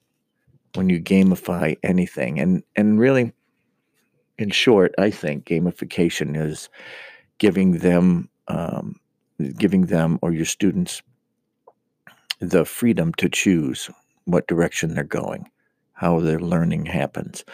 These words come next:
So you can do it in class together, or you could give it to them and let them, um, operate it as a review. It really d-,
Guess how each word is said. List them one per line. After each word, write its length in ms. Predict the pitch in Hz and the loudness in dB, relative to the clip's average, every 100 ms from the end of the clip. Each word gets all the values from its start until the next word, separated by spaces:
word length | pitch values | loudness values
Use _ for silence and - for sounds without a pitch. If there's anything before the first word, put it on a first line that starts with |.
| - - - | -18 -18 -16
So 160 | - 101 | -2 2
you 140 | 98 | 2
can 200 | 95 92 | 2 2
do 160 | 87 92 | 6 6
it 100 | - | 6
in 160 | 87 82 | 2 0
class 380 | - 80 73 | 0 -2 -2
together, 560 | - - 98 101 98 92 - | -8 0 2 4 2 0 0
or 220 | 82 85 | 0 0
you 180 | - - | -4 -8
could 400 | - - - - - _ _ _ - | -4 -4 -4 -12 -20 _ _ _ 0
give 160 | 92 | 2
it 100 | 82 | 2
to 120 | - 78 | -2 -4
them 420 | 85 85 85 80 - | -2 0 0 -2 -2
and 160 | 82 | -4
let 220 | 82 80 | -2 -4
them, 400 | - 92 87 85 - - _ _ _ _ - | -4 -2 -2 -2 -6 -20 _ _ _ _ -8
um, 300 | 82 80 - - | -4 -4 -6 -2
operate 420 | 90 - 90 90 | -2 2 4 6
it 140 | 87 | 4
as 180 | 82 82 | 2 2
a 60 | 85 | 0
review. 800 | 82 80 104 120 117 117 113 - _ _ _ _ _ _ _ _ _ _ _ _ _ _ _ _ _ _ _ _ _ _ _ _ _ _ _ _ | 0 0 4 6 8 6 0 -6 _ _ _ _ _ _ _ _ _ _ _ _ _ _ _ _ _ _ _ _ _ _ _ _ _ _ _ _
It 80 | - | 0
really 240 | 95 135 | 2 4
d-, 120 | 160 | 2